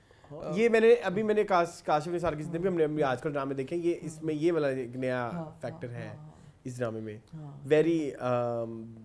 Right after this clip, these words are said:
Speaker 1: महाराजा अप्रोच।
Speaker 2: हाँ, आप क्रो-, क्रोनोलॉजिकल ही नहीं जा रहे हैं, हाँ,
Speaker 1: हाँ।
Speaker 2: आप क्रोनोलॉजिकल नहीं जा
Speaker 1: अच्छा,
Speaker 2: रहे।
Speaker 1: मुझे एक चीज़, अ,
Speaker 2: हाँ।
Speaker 1: डिस्कस करनी थी।
Speaker 2: जी।
Speaker 1: क्या ये इस चीज़ को हाईलाइट कर रहे हैं कि मौलवी गलत, अ, डिसीजन दे देते हैं?
Speaker 2: मेरा ख्याल है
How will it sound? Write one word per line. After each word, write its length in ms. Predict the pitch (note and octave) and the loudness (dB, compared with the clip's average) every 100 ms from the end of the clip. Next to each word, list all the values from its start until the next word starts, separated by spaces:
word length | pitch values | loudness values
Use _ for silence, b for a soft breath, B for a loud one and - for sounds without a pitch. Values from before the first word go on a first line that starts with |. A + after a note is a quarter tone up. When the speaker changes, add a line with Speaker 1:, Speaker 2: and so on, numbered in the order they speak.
| A2 G2+ A#2+ A#2+ - - _ _ _ - | -18 -16 -14 -16 -20 -20 _ _ _ -10
Speaker 1:
महाराजा 440 | C3 C3 B2 A#2+ | -6 0 2 2
अप्रोच। 400 | A#2+ A2+ D3+ C#3 - | -2 -4 -6 -6 0
Speaker 2:
हाँ, 160 | G#3+ | 2
आप 160 | A3+ A#3 | 2 0
क्रो-, 300 | B3 A#3+ A3+ | 2 2 0
क्रोनोलॉजिकल 640 | A3+ A3+ A3 G#3 G#3 A3 | 0 0 0 -2 -2 -2
ही 60 | G3+ | -2
नहीं 160 | F3 E3 | -2 -2
जा 200 | D3+ C3 | -2 -2
रहे 140 | C3+ | -6
हैं, 160 | C3+ D3 | -8 -8
हाँ, 140 | C3+ | -6
Speaker 1:
हाँ। 160 | C3+ D3+ | -4 -6
Speaker 2:
आप 140 | E3+ | -6
क्रोनोलॉजिकल 580 | E3+ D#3 D3+ D3+ E3+ D#3 | -8 -8 -10 -12 -14 -12
नहीं 100 | D3 | -12
जा 60 | |
Speaker 1:
अच्छा, 200 | C#3 - - | -12 -8 -2
Speaker 2:
रहे। 80 | D4+ | 0
Speaker 1:
मुझे 220 | C4 B3+ | 4 4
एक 120 | G3 | 2
चीज़, 360 | A3 F#3+ - F3 | -2 -4 -8 -8
अ, 40 | |
Speaker 2:
हाँ। 800 | C3+ C#3+ C#3 C3+ B2+ B2+ B2+ B2+ | -2 2 4 4 2 0 -2 -6
Speaker 1:
डिस्कस 360 | B2 - C#3 | -12 -12 -12
करनी 320 | - B2+ B2 B2 | -4 -2 -2 -4
थी। 180 | D#3+ | -4
Speaker 2:
जी। 200 | E3 D3 B B B _ | -4 -6 B B B _
Speaker 1:
क्या 160 | A#3 A3+ | 8 10
ये 300 | A#3 A3+ B3+ | 8 4 0
इस 320 | - G#3 - | 0 -6 -4
चीज़ 200 | C#4 C4 | -6 -4
को 120 | D4 | 0
हाईलाइट 400 | C4 A3+ G#3+ G#3 | 6 8 8 6
कर 160 | G3+ F3+ | 6 6
रहे 120 | F3+ | 6
हैं 240 | F3+ F#3+ F#3 | 4 2 2
कि 160 | G3 | 2
मौलवी 560 | F#3 E3 E3 E3 F3+ G#3+ | 4 6 6 6 0 2
गलत, 420 | F3 F3 E3+ - - | 4 6 4 0 -4
अ, 120 | D3+ | -2
डिसीजन 400 | D3 D3 E3 D#3+ | -2 -2 -2 0
दे 100 | D3+ | -2
देते 320 | D3 C3+ D#3 | -4 -4 -4
हैं? 180 | D#3 F#3 - _ _ _ D#3 | -4 -6 -16 _ _ _ -12
Speaker 2:
मेरा 200 | D3+ C#3+ | -12 -12
ख्याल 300 | C#3 B2+ A#2+ | -14 -14 -16
है 160 | - | -20